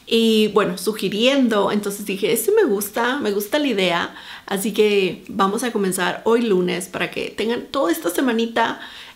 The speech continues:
y empiecen a tener sus favoritos también de cuidado personal. Y bueno, vamos a empezar.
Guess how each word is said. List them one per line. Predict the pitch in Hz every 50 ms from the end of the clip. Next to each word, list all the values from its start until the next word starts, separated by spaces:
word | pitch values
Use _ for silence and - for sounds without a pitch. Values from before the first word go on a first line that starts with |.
| _ _ -
y | - 226 226 220 220 214 214 214 208 202 196 185 175 - -
empiecen | 214 196 190 196 202 202 202 - 240 233 226
a | 226 190 214 - 170 165 151 - - - - 190 - - _ _ _ _ _ _ - - - -
tener | - 254 233 220 208 202 208
sus | - 247 247 233 214 220 - - - _ -
favoritos | - - 214 208 190 185 165 160 - 233 220 -
también | - 196 185 185 185 190 202
de | 196 202 190 180 185
cuidado | - 208 190 190 190 208 214
personal. | - - 220 - - 202 190 - - - - - - - - - - - - - - - _ -
Y | - 247 247 240 240 233
bueno, | 202 226 214 180 - - - -
vamos | 190 208 208 220 247 254 - - - - -
a | 208 214 220 226 - - -
empezar. | 226 208 208 202 190 - - - 294 285 294 294 294 - -